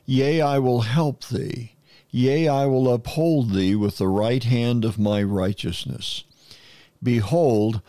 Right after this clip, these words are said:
all they that were incensed against thee shall be ashamed and confounded. They shall be as nothing,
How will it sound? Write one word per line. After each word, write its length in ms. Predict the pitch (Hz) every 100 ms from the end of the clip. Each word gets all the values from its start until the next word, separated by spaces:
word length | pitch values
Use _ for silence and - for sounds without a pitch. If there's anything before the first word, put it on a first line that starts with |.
| - _
all 380 | - 135 156 165
they 340 | 123 113 110
that 240 | 120 117 -
were 180 | 113 113
incensed 640 | 110 - 156 156 - 127
against 580 | 113 123 156 135 - 101
thee 300 | 98 92 104
shall 340 | - 107 101
be 180 | 101 104
ashamed 640 | 101 - 135 139 147 143
and 200 | 123 117
confounded. 920 | - 107 - 107 92 90 92 - 123 - _ - - _ -
They 160 | 117
shall 240 | 110 139 127
be 240 | 117 170
as 180 | 160 120
nothing, 680 | 120 123 107 - 110 107